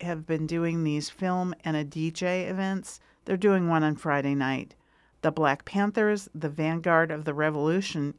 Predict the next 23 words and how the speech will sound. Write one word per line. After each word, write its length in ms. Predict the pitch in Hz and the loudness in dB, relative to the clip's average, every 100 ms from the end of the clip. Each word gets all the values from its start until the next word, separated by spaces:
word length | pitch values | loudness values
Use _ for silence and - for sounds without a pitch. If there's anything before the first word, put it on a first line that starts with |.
| - | -8
is 540 | 143 139 139 139 - - _ _ _ | -4 -2 -2 -4 -10 -20 _ _ _
the 100 | 170 | -6
film. 500 | 165 - 117 120 120 - - - | -4 -4 -6 -6 -8 -12 -18 -14
It's 160 | 156 | -10
taking 300 | - 196 196 | 0 2 2
place 260 | 190 185 - | 2 2 0
at 100 | 165 | -8
seven 360 | - 185 202 196 | 0 0 2 0
thirty 480 | 180 156 175 226 - _ - | 0 2 0 -4 -10 _ -8
at 220 | 143 - | -8 -2
Gill's 340 | 165 165 175 | 0 2 0
Speakeasy, 880 | - - 170 160 135 120 - 117 - _ _ _ | -6 -4 -4 -4 -8 -8 -8 -10 -10 _ _ _
which 200 | 156 156 | -12 -8
is 160 | 151 147 | -8 -8
at 160 | 113 | -8
six 300 | - 226 - | -6 -6 0
oh 120 | 202 175 | 2 4
nine 520 | 156 170 196 202 - | 2 2 2 -2 -2
and 160 | 196 214 | -2 0
a 60 | |
half 580 | 196 190 165 123 127 - _ | 0 -2 0 0 -4 -8 _
Southeast 1300 | - - - 135 135 139 - _ - 135 127 - - _ - | -12 -10 -6 -4 -4 -6 -14 _ -8 -8 -8 -12 -18 _ -20
Taylor. 560 | - 113 107 - - | -14 -12 -12 -14 -18